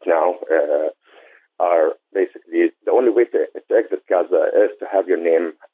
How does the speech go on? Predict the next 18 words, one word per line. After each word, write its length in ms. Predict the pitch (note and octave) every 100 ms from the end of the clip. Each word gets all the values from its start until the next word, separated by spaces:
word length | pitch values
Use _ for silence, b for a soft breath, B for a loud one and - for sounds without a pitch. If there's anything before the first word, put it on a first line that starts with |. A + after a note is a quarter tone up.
| D#2+
uh, 240 | D#2+ D2+ - _ _ _ _
on 160 | G2 E2+
this 120 | F#2+ - -
list, 320 | E2+ G2 -
on 120 | - D#2+
the 80 |
exit 280 | E2 E2 - _
list 180 | E2+ E2 -
in 160 | D2+
Rafah, 320 | D2 E2+ F2 - - _
and 440 | E2 E2+ D#2+ D#2 D2+
there 160 | E2+
has 160 | G2+ -
to 60 |
be 100 | D#2+
a 60 | E2
coordination 640 | - E2 D#2+ E2+ - E2+
between 540 | D2 - - E2 E2